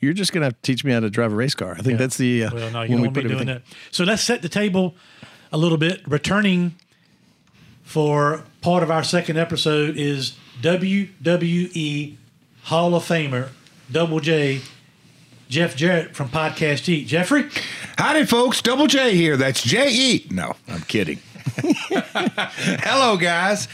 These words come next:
Speaker 3: It is an honor to be amongst a, um, uh, a senator and a senator to be. I mean,
Speaker 2: Here we
Speaker 3: it's,
Speaker 2: go.
Speaker 3: yeah, I mean, it's,
Speaker 2: Here
Speaker 3: you
Speaker 2: we
Speaker 3: know,
Speaker 2: go.
Speaker 3: Bill, you s-, told me that you were grooming him, and
Speaker 1: Yeah.
Speaker 3: he's coming along.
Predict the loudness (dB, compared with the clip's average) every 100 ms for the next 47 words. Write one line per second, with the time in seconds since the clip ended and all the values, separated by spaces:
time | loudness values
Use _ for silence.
0 | -14 -2 0 2 0 0 0 2 0 -4
1 | -2 0 0 0 -2 -2 -6 -6 -2 0
2 | 0 -2 -4 -6 -10 -16 _ -20 _ _
3 | -20 -20 -20 -20 -6 -2 -2 -4 -2 0
4 | 0 0 0 0 -4 _ _ -2 0 0
5 | -2 -4 0 0 0 0 0 2 2 0
6 | -2 -10 -14 -12 -14 _ _ _ -20 -14
7 | -10 -6 -2 0 2 2 2 0 0 0
8 | 0 0 0 -2 -2 0 0 2 0 2
9 | 2 2 -2 -14 -20 -20 -18 -14 -4 2
10 | 2 2 -4 0 2 2 2 0 0 0
11 | 2 2 4 2 0 -2 _ _ -2 2
12 | 2 0 0 0 2 2 4 2 0 -4